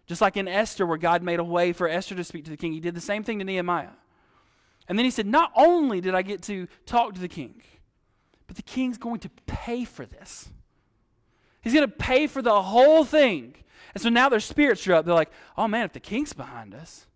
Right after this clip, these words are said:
maybe the enemies aren't gonna do as much." Maybe, I mean, the king, I mean, he's, he's the king of Persia. That's a bad dude. We've got backup now. Okay. And then he says, "And I've got a plan."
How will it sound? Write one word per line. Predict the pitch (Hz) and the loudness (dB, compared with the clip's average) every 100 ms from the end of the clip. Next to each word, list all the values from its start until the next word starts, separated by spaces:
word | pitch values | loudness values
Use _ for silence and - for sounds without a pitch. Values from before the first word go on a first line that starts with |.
| _ _ _ _ _ _ _ _ | _ _ _ _ _ _ _ _
maybe | 175 214 | -4 -2
the | 190 | -2
enemies | 185 269 240 196 | 0 0 2 0
aren't | 185 | 0
gonna | 170 | -2
do | 156 202 | -4 -4
as | 330 175 | -4 -6
much." | 139 | -6
Maybe, | 208 175 | -4 -2
I | 185 | -2
mean, | 185 170 - - | -2 -4 -10 -10
the | |
king, | - - 220 349 165 120 | -8 -2 2 2 0 -6
I | |
mean, | 143 190 | -4 -4
he's, | 302 | -4
he's | 226 | -8
the | - | -6
king | 208 185 | -4 -4
of | 156 | -2
Persia. | 214 320 185 | -2 0 -2
That's | - | -2
a | 202 | -4
bad | 160 156 165 | -2 0 0
dude. | 208 311 - - _ _ _ _ _ _ _ _ _ _ _ _ | -2 -2 -6 -14 _ _ _ _ _ _ _ _ _ _ _ _
We've | - 208 | -4 2
got | 247 180 | 2 2
backup | 208 294 - 233 156 | 2 2 2 0 0
now. | 160 117 104 - _ | -6 -8 -12 -18 _
Okay. | 208 - 240 233 - - | 0 2 2 0 -4 -4
And | 208 | -2
then | 240 | -2
he | 240 | -2
says, | - 220 208 - _ _ _ _ _ _ _ _ | 0 -2 -2 -10 _ _ _ _ _ _ _ _
"And | - 165 | -8 -6
I've | 139 | -4
got | 143 | -6
a | 127 | -8
plan." | - 117 | -16 -20